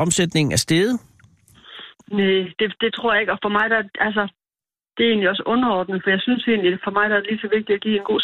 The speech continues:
Speaker 2: service.
Speaker 1: Det er selvfølgelig rigtigt.
Speaker 2: Altså, øhm, så, så, så det har ikke været det primære for os, at vi egentlig behøvede at have en stig-, stigende omsætning, men det er jo lige så meget for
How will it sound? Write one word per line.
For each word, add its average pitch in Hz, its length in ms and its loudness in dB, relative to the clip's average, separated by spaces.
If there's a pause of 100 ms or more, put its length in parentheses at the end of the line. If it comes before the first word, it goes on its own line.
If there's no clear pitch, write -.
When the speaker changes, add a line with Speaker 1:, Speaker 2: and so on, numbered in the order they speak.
Speaker 2:
service. 240 280 0 (480)
Speaker 1:
Det 208 100 4
er 226 120 4
selvfølgelig 196 360 2
rigtigt. - 220 -4 (680)
Speaker 2:
Altså, 220 160 -2 (680)
øhm, 202 500 0 (1040)
så, 226 60 2 (220)
så, 226 60 2 (200)
så 233 40 2 (100)
det 269 120 2
har 233 140 2
ikke 254 160 -6
været 208 140 0
det - 60 -14 (100)
primære 269 460 0
for - 160 -4
os, 214 100 -6 (100)
at - 100 -10
vi 202 140 -4
egentlig 175 200 0 (300)
behøvede 202 280 2
at 185 80 -2
have 180 160 2
en 175 120 -6
stig-, 202 300 -6 (240)
stigende 208 300 2 (100)
omsætning, 233 480 -2
men 196 100 0
det 190 80 -2
er 226 60 2
jo 214 80 -4
lige 220 120 -6
så 208 100 -2
meget 202 200 -2
for 214 80 0